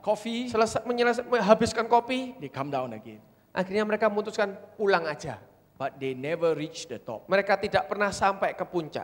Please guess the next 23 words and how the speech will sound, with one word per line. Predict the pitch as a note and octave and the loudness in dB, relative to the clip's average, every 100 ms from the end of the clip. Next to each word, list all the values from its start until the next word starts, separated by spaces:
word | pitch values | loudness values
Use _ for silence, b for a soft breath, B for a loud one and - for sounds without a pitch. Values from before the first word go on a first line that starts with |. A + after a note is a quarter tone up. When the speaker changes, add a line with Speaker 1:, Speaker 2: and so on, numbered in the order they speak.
| - | -10
Speaker 1:
You | - | -12
understand | C#3 D3+ E3+ E3 | -8 -4 -2 -2
what | D#3 | -4
I'm | C3 | -6
saying, | D3 | -8
friends? | D3 D#3+ E3+ - _ | -8 -12 -14 -20 _
Speaker 2:
Mengerti | - G3 G#3+ A#3+ | -4 0 0 2
yang | A3 | 0
saya | G#3+ G#3 | 2 0
maksud? | G3+ G3 - | 0 -2 0
Speaker 1:
We | F3+ | 2
must | G#3 F3 - - | 4 4 2 -2
finish | G3+ G3+ - | 0 0 -2
well. | D3+ D3+ B2+ G#2+ - - | -2 -2 -2 -6 -14 -14
Speaker 2:
Kita | - - | 0 4
harus | A3 A3 A3 | 6 4 0
menuntaskan | A3+ A#3 A#3 A3+ B3 - - A#3 G#3+ | 0 2 2 4 4 4 4 4 4
perjalanan | - F#3+ F3+ F3+ | 0 2 4 12
kita | D#3+ | 12
Speaker 1:
Amen. | F#3 | 12
Speaker 2:
dengan | A3 G3+ E3 | 12 12 12
baik. | C#3 - | 8 8
Amin. | - G3 G#3+ | 12 12 12